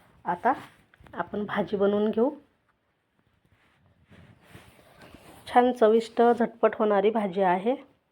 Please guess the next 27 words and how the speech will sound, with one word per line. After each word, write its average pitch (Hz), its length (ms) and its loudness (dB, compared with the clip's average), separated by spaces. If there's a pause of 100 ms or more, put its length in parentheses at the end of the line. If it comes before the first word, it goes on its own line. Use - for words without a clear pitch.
(160)
इथे 208 220 -4
मी 233 160 0 (720)
आलं, 208 360 2 (180)
आपलं 175 200 2
आलं 214 280 4
नाही, 165 120 0
सॉरी, 175 240 0 (200)
अ, 170 140 -2
लसूण 214 420 0
आणि 233 380 0 (220)
मिरचीचं 214 580 2 (120)
असं 190 280 -2
भरड 208 280 4
बनवून 214 340 0
घेतली 220 280 -2
आहे. 190 240 0 (1600)
कढईमध्ये 214 500 4 (100)
तेल 214 260 4
टाकून 214 320 0 (500)
त्यामध्ये 202 360 0
ही 202 100 0
भरड 185 340 2
जी 190 140 -6
आहे 208 340 0
ती 240 560 -8
परतून 247 400 4
घ्यायची. 185 540 -6